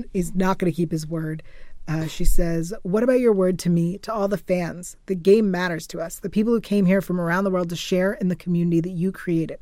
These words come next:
the people who grew up feeling like they didn't belong, like they're strange for the way they think, the way they dream, or the way they love. People like me.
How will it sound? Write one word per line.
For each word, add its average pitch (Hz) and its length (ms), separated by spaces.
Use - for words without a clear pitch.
the 214 100
people 226 220
who 226 60
grew 196 220
up 233 80
feeling 220 360
like 185 180
they 180 100
didn't 190 300
belong, 170 460
like 185 180
they're 196 140
strange 196 640
for - 180
the 190 80
way 175 140
they 165 160
think, 240 500
the 185 80
way 170 140
they 165 120
dream, 214 440
or 180 80
the 170 120
way 170 160
they 170 140
love. - 380
People 208 260
like 190 220
me. 170 240